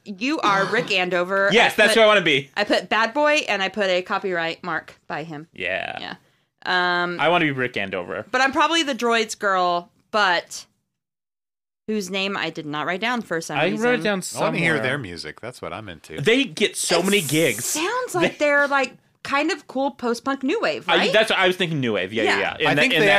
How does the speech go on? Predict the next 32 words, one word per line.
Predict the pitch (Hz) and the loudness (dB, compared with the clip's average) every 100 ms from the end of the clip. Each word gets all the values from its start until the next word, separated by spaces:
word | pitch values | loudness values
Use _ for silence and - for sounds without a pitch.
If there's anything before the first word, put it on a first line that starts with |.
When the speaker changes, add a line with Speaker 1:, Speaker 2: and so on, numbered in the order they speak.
| 143 | 4
Speaker 2:
actually | 127 110 | 2 2
Speaker 3:
era | 110 | 2
Speaker 2:
did | 147 | 0
the | 147 | 0
Speaker 3:
especially. | 143 - | -2 -2
Speaker 2:
music, | 139 123 123 110 | -2 -2 -4 -6
the | 107 113 | -8 -8
keyboard | - 170 143 135 123 | -6 -6 -2 0 -2
music | 117 - 123 123 | -4 -4 -4 -4
we | 120 | -2
just | 120 113 | -2 -2
heard | 147 | 2
Speaker 3:
Yes, | 214 139 | 4 4
Speaker 2:
on | 170 | 4
Speaker 3:
yeah, | 196 | 4
Speaker 2:
the | |
Speaker 3:
yeah, | 196 | 4
Speaker 2:
intro | 156 180 | 2 2
Speaker 3:
that | 175 | 2
is | 165 | 2
Speaker 2:
there. | 170 | 2
Speaker 3:
by | 143 160 | 2 4
them, | 151 127 | 2 0
yeah. | 120 160 - | -2 -4 -4
Speaker 1:
They | 233 233 | -2 2
are | 302 | 2
the | 214 180 | 0 0
hottest | - 208 220 - | 0 0 0 -2
band | 180 160 | -2 -2
in | 160 | -6
Sweet | - 160 | -6 -6
Valley. | 156 147 156 151 | -4 -2 -2 -4